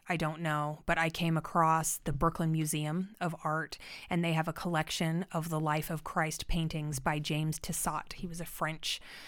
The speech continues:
impressionist painter at the turn of the century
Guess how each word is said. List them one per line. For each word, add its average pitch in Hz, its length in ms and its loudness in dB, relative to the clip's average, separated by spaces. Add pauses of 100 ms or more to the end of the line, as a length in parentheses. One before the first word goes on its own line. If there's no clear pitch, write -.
(440)
impressionist 160 720 0
painter 165 580 2 (380)
at 165 120 -8
the 151 140 -2
turn 165 240 0
of 156 60 0
the 156 60 -2
century 151 720 0